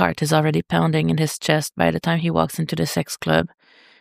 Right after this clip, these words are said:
his whole body thrumming with anticipation and excitement. He nods politely as the door attendant gives him the rundown and signs the rules acknowledgement, then goes into the change room, stowing his things in a locker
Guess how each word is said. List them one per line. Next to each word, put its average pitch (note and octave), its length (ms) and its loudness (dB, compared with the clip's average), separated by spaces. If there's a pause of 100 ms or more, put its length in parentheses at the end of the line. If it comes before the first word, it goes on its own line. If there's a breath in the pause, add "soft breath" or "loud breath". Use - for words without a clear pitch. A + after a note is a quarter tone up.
his G#3+ 260 0
whole G#3 140 4
body E3+ 280 2
thrumming D#3+ 500 2
with E3 220 -4
anticipation D#3+ 960 0
and D#3 160 0
excitement. - 720 -4 (1080)
He A#3+ 220 0
nods E3+ 380 2
politely E3+ 720 0
as E3+ 180 0
the E3 100 -2
door E3 220 2
attendant D#3+ 640 -2
gives E3 240 -4
him D#3+ 160 -2
the D#3 120 0
rundown D#3+ 600 0 (520 soft breath)
and G#3 160 2
signs F3 360 2
the E3 120 2
rules D#3+ 400 2
acknowledgement, D#3 840 0 (340 soft breath)
then G2+ 180 2
goes F#2+ 240 4
into F#2 220 0
the E3 100 0
change F#3 320 2
room, D#3+ 300 0 (220)
stowing F#3 460 0
his F#3 180 -2
things D3+ 360 0
in D#3 120 2
a D3+ 80 2
locker D#3+ 560 2